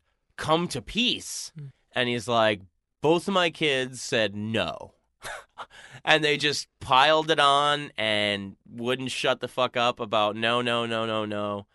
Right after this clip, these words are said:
Speaker 1: and, like, he smiles and he says, "And it was really cool." So he, I mean, he stayed, he stayed in with his kids,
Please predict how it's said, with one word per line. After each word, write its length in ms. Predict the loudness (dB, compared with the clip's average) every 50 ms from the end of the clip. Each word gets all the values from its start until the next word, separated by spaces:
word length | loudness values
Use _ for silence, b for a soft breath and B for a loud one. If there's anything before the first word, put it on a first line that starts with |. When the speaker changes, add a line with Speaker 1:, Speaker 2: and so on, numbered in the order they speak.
| _ _ _ _ _ _ -2
Speaker 1:
and, 440 | 0 2 4 2 2 0 0 -2
like, 220 | -2 -2 -2 -2 -4
he 120 | -6 -10
smiles 760 | -8 -4 0 2 4 4 4 4 2 0 -2 -4 -4 -8 -8
and 140 | -8 -8 -8
he 120 | -8 -8 -8
says, 320 | -8 -8 -8 -8 -8 -10
"And 160 | -10 -8 -8
it 80 | -8 -8
was 160 | -8 -10 -8
really 220 | -8 -10 -10 -10
cool." 400 | -12 -14 -16 -16 -16 -16 -18 -20 _ _ _ _ _
So 180 | -2 0 2
he, 180 | 2 2 2 2
I 60 | 2
mean, 160 | 2 2 2
he 80 | 0 -2
stayed, 340 | 0 4 6 8 8 6 4
he 120 | 0 -4
stayed 280 | 0 2 4 4 6 4
in 140 | 2 0 0
with 80 | -4
his 140 | -6 -10 -10
kids, 600 | -10 -10 -10 -10 -12 -16 _ -18 -16 -16 -16 -18